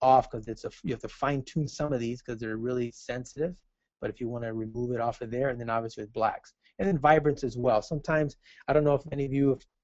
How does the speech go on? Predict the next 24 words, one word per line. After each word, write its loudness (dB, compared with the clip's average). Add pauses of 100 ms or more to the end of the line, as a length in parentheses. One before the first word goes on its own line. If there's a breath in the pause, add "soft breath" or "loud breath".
I'm -10
sure 4
a 8
lot 8
of -2
you -2
have -2 (140)
paid 2
attention, -2
but 0
you -2
notice 4
when 2
you -2
add 4
contrast 0
to -8
an -6
image, -6 (760)
it 4
bumps 6
up 4
the 4
color. 4